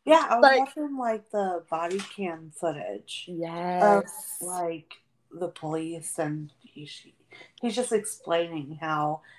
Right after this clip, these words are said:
Speaker 1: absolutely crazy
Speaker 2: Right. He, they had to help him break into that house. He was like, "Yeah, I watched the body cam footage too." And I felt so bad for him, you know what I mean? Because
Speaker 1: Yeah.
Speaker 2: he was genuinely like, "Listen, she needs help." And then I don't know if you saw, but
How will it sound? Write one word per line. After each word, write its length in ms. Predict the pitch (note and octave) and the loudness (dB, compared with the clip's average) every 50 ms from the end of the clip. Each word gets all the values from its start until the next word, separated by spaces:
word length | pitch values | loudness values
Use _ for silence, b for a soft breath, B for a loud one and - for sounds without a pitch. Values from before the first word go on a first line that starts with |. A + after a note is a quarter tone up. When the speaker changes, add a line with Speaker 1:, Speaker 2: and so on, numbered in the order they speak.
| b b b b | b b b b
Speaker 1:
absolutely 760 | - E3 D#3+ D#3 - - - E3 D#3+ D#3+ D#3 D3 D3 C#3+ D3 - | 2 2 2 2 -2 -10 -8 -4 -4 -4 -4 -4 -4 -6 -6 -10
crazy 640 | - - - E3+ D3 C#3+ D3+ D3 D3 C#3+ C#3+ A3 | -12 -8 -4 -2 -2 0 -2 -2 0 4 8 12
Speaker 2:
Right. 320 | G3+ B3+ C4 D#4 F#4 D4+ - - | 12 12 12 12 12 6 4 4
He, 160 | - - - | 6 8 10
they 180 | A3 G#3+ C4+ C#4 | 12 12 10 10
had 180 | C#4 E4+ F4 - | 10 6 6 6
to 80 | E4+ C#4 | 4 2
help 220 | B3+ C#4+ C4+ C4+ | 4 2 2 2
him 160 | - D4+ C#4+ | 2 2 2
break 240 | B3+ C#4+ D4 D#4 - | 2 2 0 0 2
into 240 | F#4 E4 D#4+ - D#4 | 2 0 0 0 0
that 220 | D4 C#4 C4+ - | 2 2 2 0
house. 540 | - - - E4 G4 A#4+ G#4 A#3+ F3 - - - | -2 -4 -4 -4 -4 -4 -6 -8 -10 -12 -8 -4
He 100 | C#4 B3 | -2 -2
was 160 | A#3+ B3+ - - | -2 -2 -2 2
like, 320 | G#3+ G#3 G3 F#3 - - _ _ - B B B B B B B - _ _ - | 2 4 2 2 0 -6 _ _ -20 B B B B B B B -20 _ _ -10
"Yeah, 260 | - B3+ C#4+ E4 C#4 A#3 | -4 0 2 2 2 2
I 100 | G3+ A3 | 0 -2
watched 300 | A3 G#3+ A3+ A3 - - | 0 0 -2 -4 -4 -6
the 80 | - B3 | -6 -4
body 260 | A3 A#3 A3+ A3+ A#3 | -2 -4 -4 -4 -6
cam 320 | A3 - A#3+ A3+ A3 G#3+ G#3+ | -6 -4 -4 -2 -2 -4 -4
footage 320 | - A#3+ A3+ A3 A3 - | 0 2 2 2 2 2
too." 160 | - C4 B3+ | 2 2 4
And 120 | - B3 B3 | 6 6 6
I 80 | B3+ | 6
felt 200 | B3+ - D#4+ - | 6 4 2 4
so 180 | - - D#4 B3+ | 6 6 6 6
bad 420 | F#3 - F#3 F#3 F#3+ A3 C4 B3+ | 6 6 4 6 6 6 6 6
for 140 | - A3 G3+ | 6 4 4
him, 320 | G3 F#3+ D#3+ D#3 D3 E3 | 6 6 4 4 4 2
you 140 | F#3+ G#3+ G#3 | 2 2 4
know 100 | G#3+ G#3 G#3+ | 6 6 4
what 120 | B3 C4+ | 6 4
I 60 | B3+ | 4
mean? 240 | A3+ G3+ G3+ G#3 A3+ | 4 4 4 4 2
Because 280 | A#3+ - - C4 B3+ - | 2 4 6 6 6 6
Speaker 1:
Yeah. 100 | B B B B B B | B B B B B B
Speaker 2:
he 160 | - F4 G4+ | 10 12 12
was 180 | G#4 E4 A3+ | 12 10 8
genuinely 440 | - B3+ A#3 A3+ A3+ A3 A3 G#3+ G#3 | 6 4 4 4 2 0 0 0 2
like, 200 | G3+ G3 G3 F#3+ | 2 0 0 0
"Listen, 380 | G3+ F#3+ G3 G3 - F#3 F#3+ G#3 | -2 -2 -2 -2 -4 -6 -6 -6
she 180 | - - A3 | -4 -2 0
needs 240 | A3 B3+ D4 C#4+ - - | 0 0 0 -2 0 4
help." 260 | - G#3 G#3+ G3+ - - | 6 6 6 6 6 4
And 120 | G#3 A3+ | 6 8
then 180 | A#3 A3+ A3 - - | 8 6 6 4 0
I 120 | G#3 A3+ C4 | 2 2 4
don't 180 | D#4+ G4 F#4+ | 2 2 0
know 120 | C4 A#3+ A#3 | 0 -2 -2
if 120 | A3 - | -2 -4
you 80 | G#3 G3+ | -6 -8
saw, 340 | - - A#3+ A3+ A#3+ A3+ | -4 0 2 4 4 6
but 240 | G3+ - G3+ F#3+ - | 6 8 8 8 6